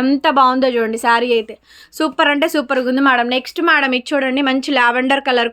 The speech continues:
కాంబినేషన్. So శారీ అంతా కూడా ఇది. దీని బ్లౌజ్ వచ్చేటప్పటికి ఇదిగోండి, శారీ కూడా చాలా ఎక్స్ట్రా వచ్చింది క్లాత్. So కావాలనుకుంటే తీసుకోండి. మీరు డ్రెస్సెస్ అయినా స్టిచ్ చేయించుకోవచ్చండి. శారీ తీసుకొని, ఒక శారీ తీసుకొని డ్రెస్సులైనా, ఆ, స్టిచ్ చేయించుకోవచ్చు.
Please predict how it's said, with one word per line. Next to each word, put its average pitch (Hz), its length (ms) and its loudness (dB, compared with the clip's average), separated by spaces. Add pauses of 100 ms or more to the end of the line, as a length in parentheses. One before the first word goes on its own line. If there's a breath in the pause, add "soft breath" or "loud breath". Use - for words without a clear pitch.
కాంబినేషన్. 254 640 -2 (460 loud breath)
So 247 80 0 (100)
శారీ 269 320 2
అంతా 277 300 0
కూడా 269 200 0
ఇది. 320 140 2 (220)
దీని 359 260 2 (160)
బ్లౌజ్ 285 340 2
వచ్చేటప్పటికి 285 600 -4
ఇదిగోండి, 196 300 -6 (320)
శారీ 269 320 2
కూడా 294 200 0
చాలా 254 220 2
ఎక్స్ట్రా 254 360 -2
వచ్చింది 240 440 -6
క్లాత్. 220 380 0 (460 loud breath)
So 254 60 -2 (100)
కావాలనుకుంటే 233 600 2
తీసుకోండి. 247 380 -4
మీరు 277 220 0
డ్రెస్సెస్ 311 400 0
అయినా 311 200 2
స్టిచ్ 262 280 -10
చేయించుకోవచ్చండి. 240 720 -2 (100)
శారీ 254 360 4
తీసుకొని, 254 380 -4
ఒక 240 140 -6
శారీ 247 320 2
తీసుకొని 240 380 -2 (500 loud breath)
డ్రెస్సులైనా, 277 500 2 (240)
ఆ, 247 120 2
స్టిచ్ 247 260 -8
చేయించుకోవచ్చు. 247 560 -4